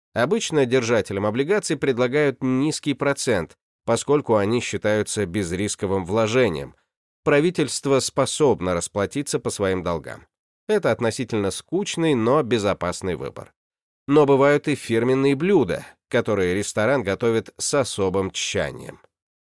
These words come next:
Иногда их необходимо заказать и даже оплатить заранее. Пример такого блюда — долгосрочный вклад, скажем, финансирование строительного проекта.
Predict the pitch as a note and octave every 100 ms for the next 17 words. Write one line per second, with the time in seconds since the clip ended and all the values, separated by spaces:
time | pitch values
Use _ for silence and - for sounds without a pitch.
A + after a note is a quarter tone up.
0 | _ A#2 A2+ G#2+ G#2 A2+ G2+ A2+ G2+ -
1 | G#2 A2 A2 F#2 G2+ A2 G2 B2+ A#2 G2+
2 | F2 A2 G#2 A2+ A2+ A2+ B2+ A2 A#2+ D3
3 | D3 E2+ C2+ - _ _ _ _ - C#3
4 | G#3+ G3+ B2+ - A2+ A2+ G#2+ G2+ E2 C#2+
5 | A2 G#2+ C#3 B2+ C3+ E3+ F#3 E3 D#3+ -
6 | D3 B2 D#2+ - _ _ _ - G3+ E3+
7 | E3 - - D#3 C#3 B2+ - E3 C#3+ C3+
8 | B2+ - A#2+ B2 B2+ A#2 A2 G#2+ - G2+
9 | E2+ A#1+ - -